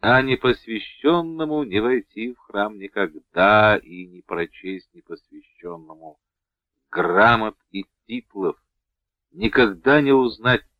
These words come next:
истинного закона, ни мужчине непосвященному не узнать, ни женщине всякой, ни тебе, царица.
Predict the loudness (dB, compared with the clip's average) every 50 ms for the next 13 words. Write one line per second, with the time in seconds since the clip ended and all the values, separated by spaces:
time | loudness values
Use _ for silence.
0 | _ _ -10 -10 -10 -10 -12 _ _ _ _ _ -20 -20 -20 -12 -8 -4 -2 -2
1 | -2 -4 -4 _ -6 -6 -4 _ 2 2 2 2 0 -6 -16 -20 _ _ _ _
2 | _ _ _ _ _ _ _ _ -18 -16 -16 -16 -18 -18 -20 -12 -6 -6 -6 -2
3 | -2 -4 -4 -4 -8 -12 -10 -8 -8 -8 -8 _ -18 -18 -18 -18 -6 -2 -2 -2
4 | -2 -2 -8 -16 -18 -14 -10 -10 -10 -10 -10 _ _ -4 -4 -2 -2 -4 _ _
5 | _ _ _ _ _ _ _ _ _ _ -2 -2 2 4 6 6 6 4 2 -2
6 | -8 -14 -14 -12 -10 -10 -10 -10 _ _ _ _ 2 2 2 0 0 _ -2 -2
7 | -2 -4 -8 _ _ _ _ _ _ _ _ _ _ _ _ _ _ -16 -12 -12
8 | -12 -4 -2 -2 0 2 4 4 4 2 0 -2 _ _ _ _ _ _ _ _
9 | _ _ _ _ _ _ _ _ _ _ _ _ _ _ _ _ _ _ -10 -8
10 | -8 -8 -8 -14 -16 _ _ _ _ -20 -20 -20